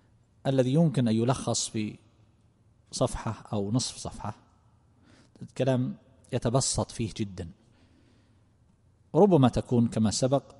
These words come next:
دروس قدمها للعامة عن أسماء الله الحسنى ثم فرغت، ربما يكون كذلك، لأن الذي يقرأ فيه كأنه يقرأ في كلام مفرغ.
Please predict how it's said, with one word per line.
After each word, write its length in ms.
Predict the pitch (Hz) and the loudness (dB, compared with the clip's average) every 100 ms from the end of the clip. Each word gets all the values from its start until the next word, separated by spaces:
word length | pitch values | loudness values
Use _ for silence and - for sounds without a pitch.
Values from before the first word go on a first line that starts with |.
| - | -6
دروس 560 | 120 117 113 - - - - | -2 -2 -4 -6 -10 -16 -4
قدمها 520 | 120 95 110 95 101 95 | -4 2 2 2 0 -4
للعامة 840 | 92 104 - 113 95 107 101 135 - _ - _ _ _ _ - - - - - | -6 -10 -8 -4 0 2 4 2 -2 _ -20 _ _ _ _ -10 -10 -12 -14 -2
عن 140 | 127 | 0
أسماء 340 | 110 - 107 92 | 0 0 0 0
الله 220 | 95 92 | -4 -6
الحسنى 460 | 95 107 - 160 - _ _ _ _ _ _ _ _ _ _ _ _ _ - | -6 -6 -4 -6 -8 _ _ _ _ _ _ _ _ _ _ _ _ _ -4
ثم 220 | 151 123 | 2 2
فرغت، 600 | - 98 87 92 - - - _ _ _ _ _ - | 2 -2 -4 -10 -16 -20 -20 _ _ _ _ _ -2
ربما 360 | 147 127 120 113 | 0 4 4 4
يكون 240 | - 123 | 2 0
كذلك، 500 | - 110 117 110 - | 0 0 0 0 -2
لأن 160 | 131 139 | 2 4
الذي 240 | 123 120 | 4 4
يقرأ 280 | 147 - - | 2 2 0
فيه 160 | - | 2
كأنه 360 | 156 190 175 131 | -2 2 4 6
يقرأ 240 | 139 127 | 4 0
في 120 | 110 120 | -4 -4
كلام 440 | 117 131 139 131 | 0 2 4 4
مفرغ. 400 | 120 131 110 101 | 4 2 2 0